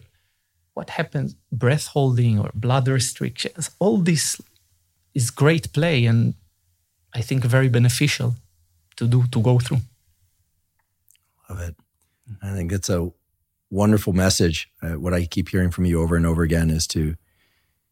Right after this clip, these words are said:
Speaker 2: that people should explore, explore, explore. And, um, listen, I, I wanna thank you for your time today, first of all, um, for the incredible teachings here at this table, but also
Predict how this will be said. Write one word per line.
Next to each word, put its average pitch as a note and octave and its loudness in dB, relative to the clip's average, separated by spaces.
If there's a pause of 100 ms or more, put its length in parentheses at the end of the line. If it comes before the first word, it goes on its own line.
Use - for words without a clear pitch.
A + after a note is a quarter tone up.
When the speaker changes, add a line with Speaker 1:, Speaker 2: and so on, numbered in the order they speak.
(280)
Speaker 2:
that E2 -4
people F2 -2
should E2+ -2
explore, E2 -2 (240)
explore, D2+ -4 (580)
explore. - -10 (840)
And, E2 -2
um, D#2 -2 (760)
listen, G2+ 2
I, F#2 4
I G2 2
wanna F#2+ 4
thank F#2 0
you F2+ 4
for E2 -2
your D#2+ 0 (840)
time G2 4
today, F2+ 2 (240)
first - -8
of F2 -6
all, F2+ -2 (160)
um, E2 -2
for D#2+ -4
the D#2+ -2
incredible D#2+ 0
teachings F2 0 (120)
here F2+ 2
at F2+ -8
this E2 -4
table, F2+ 2
but E2 0
also E2 0